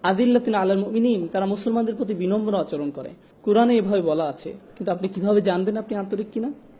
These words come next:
এ আয়াতে এটা বলা আছে। এরপরে আমরা শেষ করব।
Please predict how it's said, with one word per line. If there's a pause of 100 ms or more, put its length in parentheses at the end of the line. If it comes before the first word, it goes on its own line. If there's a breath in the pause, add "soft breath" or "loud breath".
(560)
এ
আয়াতে
এটা
বলা
আছে। (280)
এরপরে
আমরা
শেষ
করব।